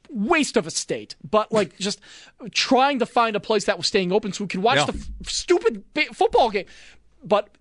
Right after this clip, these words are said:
Speaker 1: even by halftime, it was over. It was clearly, like, the
Speaker 2: Oh,
Speaker 1: Bills were
Speaker 2: it,
Speaker 1: having
Speaker 2: like,
Speaker 1: the, it got to the third quarter and was like, "Okay, we got this."
Speaker 2: You think about it, though. Like, you look back the rest of the season, like, y-, yes, the demarcation line is that halftime in Green Bay.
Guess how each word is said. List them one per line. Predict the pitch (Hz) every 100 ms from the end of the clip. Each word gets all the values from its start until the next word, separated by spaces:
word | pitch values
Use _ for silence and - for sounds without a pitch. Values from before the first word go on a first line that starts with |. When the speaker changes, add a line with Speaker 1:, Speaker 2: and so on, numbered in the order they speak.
| -
Speaker 1:
even | 233 311
by | 220 202
halftime, | 165 185 190 160 131
it |
was | 135 131
over. | 123 95
It | 98
was | 143
clearly, | - 160 139 120
like, | 110 110
the | 117
Speaker 2:
Oh, | -
Speaker 1:
Bills | 143
were | 135
Speaker 2:
it, |
Speaker 1:
having | 143 180 127
Speaker 2:
like, | -
Speaker 1:
the, | 226
it |
got | 240 262
to | 214
the |
third | 180 185
quarter | - 175 143
and |
was | 131
like, | 131 160
"Okay, | 147 117
we | 117
got | 87 -
this." | -
Speaker 2:
You | 202
think | 226 339
about | 139 107
it, | 117
though. | 107
Like, | 101 104 135
you | 170
look | 185 185
back | 208 151
the |
rest | 147 147
of | 139
the |
season, | - 160 135 110
like, | 104 101 - _
y-, | - - -
yes, | 185 226 -
the | 165
demarcation | 139 165 151 - 139 127 117
line | 110 110
is | 107
that | 107
halftime | - 123 - 113 104
in | 107
Green | 104 98
Bay. | - -